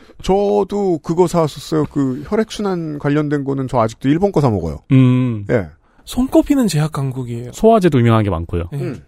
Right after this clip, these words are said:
Speaker 3: 그걸 취향마다 골라서 사 드시더라고요.
Speaker 2: 네, 네.
Speaker 3: 한국에서. 한국도 제약을 정말 잘하는 회사임에도 불구하고 일반 관광객 레벨에서 일본에 가면은 약을 사오자라는 게 있잖아요.
Speaker 2: 네.
Speaker 1: 음.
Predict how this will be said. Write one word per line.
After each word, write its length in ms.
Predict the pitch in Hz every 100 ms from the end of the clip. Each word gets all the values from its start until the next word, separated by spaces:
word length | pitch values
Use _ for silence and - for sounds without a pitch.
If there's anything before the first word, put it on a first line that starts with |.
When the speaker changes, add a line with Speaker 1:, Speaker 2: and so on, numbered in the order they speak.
| _ _ _ _ -
Speaker 3:
그걸 180 | 180
취향마다 460 | - - 294 269 220
골라서 340 | 180 214 240
사 240 | 220 - 214
드시더라고요. 520 | 156 147 147 131 135
Speaker 2:
네, 200 | 123 101
네. 260 | 107 92 90
Speaker 3:
한국에서. 360 | 170 147 147 147 - - - -
한국도 420 | - 320 320 320 294
제약을 340 | 214 208 214
정말 280 | 208 214 311
잘하는 300 | 240 190 190
회사임에도 460 | 208 220 196 180 165
불구하고 600 | 156 139 139 143 190 170 _ -
일반 540 | 277 294 294 277 240 -
관광객 500 | - 202 277 302 277
레벨에서 460 | 185 165 160 156 214
일본에 360 | 233 240 277 262
가면은 360 | 190 165 185 135
약을 300 | 143 196 277
사오자라는 500 | 262 233 190 156 135
게 80 | 127
있잖아요. 260 | - 131 139
Speaker 2:
네. 260 | 110 90
Speaker 1:
음. 220 | 113 98